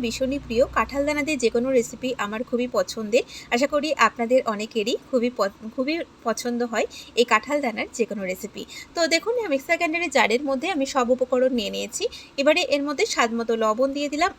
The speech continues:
আর দিয়ে দিচ্ছি কয়েকটা দানা চিনি। তবে চিনিটা একেবারে অপশনাল, আপনারা কিন্তু নাও দিতে পারেন। এখন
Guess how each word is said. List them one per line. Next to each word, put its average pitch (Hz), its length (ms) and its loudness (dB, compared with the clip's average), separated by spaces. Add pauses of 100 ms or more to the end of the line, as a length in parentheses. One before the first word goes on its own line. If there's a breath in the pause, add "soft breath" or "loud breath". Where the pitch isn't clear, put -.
আর 311 140 6
দিয়ে 392 180 -2
দিচ্ছি 381 260 -2 (100)
কয়েকটা 214 340 0
দানা 262 160 -4 (100)
চিনি। 170 240 -6 (280 loud breath)
তবে 359 200 -2
চিনিটা 370 300 0 (160)
একেবারে 294 320 2 (160)
অপশনাল, 262 360 -4 (160)
আপনারা 226 300 -8
কিন্তু 240 160 -2 (100)
নাও 196 220 0
দিতে - 200 -8
পারেন। 180 200 -8 (360 loud breath)
এখন 285 140 0